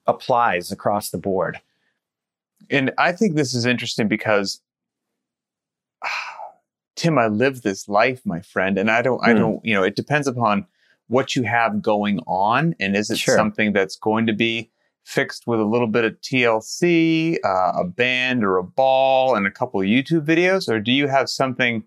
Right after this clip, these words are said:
Speaker 2: mechanically that's present-, preventing you from doing something from a motorcycle wreck or a surgery or whatnot,
Speaker 1: Mm-hmm.
Speaker 2: and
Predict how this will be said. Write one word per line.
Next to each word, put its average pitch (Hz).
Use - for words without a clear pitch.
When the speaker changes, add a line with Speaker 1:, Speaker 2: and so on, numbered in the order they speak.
Speaker 2:
mechanically 120
that's 104
present-, 107
preventing 110
you 104
from 98
doing 107
something 107
from 107
a 104
motorcycle 104
wreck 107
or 92
a 90
surgery 107
or 98
whatnot, 101
Speaker 1:
Mm-hmm. -
Speaker 2:
and 101